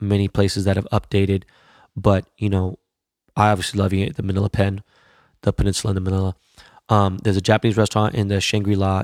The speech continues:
in, uh, Makati that I love. There is a, uh, Chinese restaurant inside the, um, Shangri-La in Makati. There's a lot of places in the fort. Can't remember the fucking names.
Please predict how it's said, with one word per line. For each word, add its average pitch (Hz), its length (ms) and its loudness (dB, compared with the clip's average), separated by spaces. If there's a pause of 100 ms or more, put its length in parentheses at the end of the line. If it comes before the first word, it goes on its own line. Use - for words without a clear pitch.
(120)
in, 95 240 0
uh, 98 160 0
Makati 92 560 -2 (260)
that 101 100 2
I 95 60 4
love. 92 380 -2 (580)
There 98 260 4
is 95 280 0
a, 95 400 -2 (400)
uh, 95 280 2
Chinese 104 340 -2
restaurant 110 380 0 (260)
inside 95 540 0 (160)
the, 95 360 2 (680)
um, 95 380 2 (160)
Shangri-La 98 540 0 (240)
in 95 200 0
Makati. 92 540 -2 (560)
There's 101 160 4
a 104 40 0
lot 120 120 4
of 110 60 -2
places 107 320 2
in 95 80 -2
the 98 60 0
fort. 98 360 2 (200)
Can't 113 180 2
remember 101 200 2
the 98 80 -4
fucking 101 320 -4
names. 95 440 -2